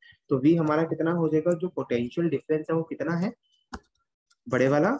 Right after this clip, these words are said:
minus छोटे वाला। दो voltage given है, माइनस करेंगे तो हमारी कितनी आ जाएगी? टेन volts।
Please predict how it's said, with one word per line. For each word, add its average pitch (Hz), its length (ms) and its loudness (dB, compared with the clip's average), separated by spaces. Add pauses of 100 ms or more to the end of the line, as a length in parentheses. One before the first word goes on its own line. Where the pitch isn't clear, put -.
minus 110 400 -6
छोटे 110 260 -10
वाला। - 300 -20 (220)
दो 123 180 0
voltage 160 580 2
given 180 260 0
है, 180 180 -8 (840)
माइनस 131 360 2
करेंगे 175 340 2
तो 185 140 -4
हमारी 131 220 -2
कितनी 156 400 -6
आ 156 100 -2
जाएगी? 160 280 -2
टेन 131 240 -6
volts। - 580 -20